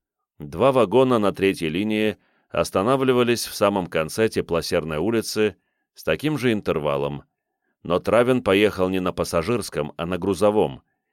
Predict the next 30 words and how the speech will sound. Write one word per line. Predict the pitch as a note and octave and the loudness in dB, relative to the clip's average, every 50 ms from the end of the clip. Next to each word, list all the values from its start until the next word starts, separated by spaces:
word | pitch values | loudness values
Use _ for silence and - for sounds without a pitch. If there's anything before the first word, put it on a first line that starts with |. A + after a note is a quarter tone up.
| _ _ _ | _ _ _
который | - E2 E2 - G#2+ G#2 G#2+ | -4 -4 0 2 4 4 4
ходил | G2 - G2 F#2 F2+ A2+ A#2 | 4 4 0 0 2 0 0
по | - - F#2 F2 | 2 0 0 0
тем | - F#2+ F2+ E2+ | 2 -2 -2 -2
же | D2+ D2+ | -6 -8
путям | - D#2+ D#2 - - G#2+ A2+ A#2+ A2+ - _ _ _ _ _ _ _ | -6 -6 -6 0 2 2 2 2 -2 -8 _ _ _ _ _ _ _
до | - E2 G2+ | 0 0 2
вокзала | F#2+ F#2+ F2+ D2+ C#2+ D2 G2+ A#2 B2 B2 - | 4 4 0 0 0 2 2 4 4 2 2
от | - - F2 C#2+ | 0 0 -4 -2
завода | D2+ F2 D#2+ D2+ E2 E2 C#2+ E2 D#2+ | 0 -2 0 0 -2 -2 -2 -2 -2
«Факел». | - F#2+ D#2 C#2 - C#2 C2 B1+ C2 - _ _ _ _ _ _ _ _ _ _ _ _ _ _ _ _ _ _ _ _ | 0 -2 -2 -2 -2 -6 -8 -8 -10 -14 _ _ _ _ _ _ _ _ _ _ _ _ _ _ _ _ _ _ _ _
Позаимствованный | _ - - F#2 G#2 C3 D3+ D3+ C#3 - D3 C#3 C3 B2+ B2 B2 A#2+ | _ -8 0 2 2 4 4 2 0 0 2 2 4 4 4 4 2
у | A2 | 2
Панкрата | - A2 G#2+ G#2 - G#2 G#2+ G#2+ - - | 2 0 -2 0 2 2 2 2 2 2
рубль | F#2 F#2+ A#2 B2+ B2 C3+ C3 - | 0 0 2 2 2 2 2 2
он | - F2+ G2+ G2+ G2+ - | 2 2 0 0 -2 -2
отдал | - G2 G#2 F#2+ E2+ F#2+ F2+ | 0 0 0 4 2 2 2
вагоновожатому | D2+ F2 F2 D#2+ F2 F2+ F2 E2+ D#2 E2 D#2 D2 G#2 G#2 - - G2 F#2 F2 | 4 2 0 0 0 -2 -2 0 0 0 2 2 2 0 2 0 -4 -4 -4
за | C#2+ D2+ D#2+ D2+ | -2 -2 -4 0
то, | - A2+ A#2 | 2 0 0
что | G#2+ - - E2 D2+ | 0 0 -4 -4 -4
тот | - - A#2 B2 - | 0 0 0 0 0
впустил | - - - F#2+ F#2 - - G2 G2 | -6 -8 -6 -6 -6 -4 -4 -4 -4
в | F2 - | -4 -4
кабину | - D#2 D2+ D#2+ G#2 A#2 A#2 A#2 A2+ G#2+ - _ _ _ _ _ | -6 -6 -4 -2 -2 -2 0 -2 -2 -4 -6 _ _ _ _ _
здоровенного | - D#2 D2 C#2 F2+ F2+ F#2+ G2+ A#2 C3 C3+ C3+ C3 B2 B2 | -14 -12 -4 -2 2 2 4 4 4 4 4 4 2 2 2
мужика | A2+ A2+ G#2 F2+ F#2+ F#2+ - - G2+ A2 | 2 2 0 0 -2 -4 0 0 0 0
с | - - | 0 0
распоротой | F#2 F2+ F2 - - F#2 F#2 F2+ F2 E2 - D#2 D2 | 0 0 0 -2 0 0 2 2 2 0 -2 -6 -6
щекой | - - - D2 - - G2 G#2+ A2+ G#2+ - | -6 -8 -10 -10 -6 0 0 0 0 0 -4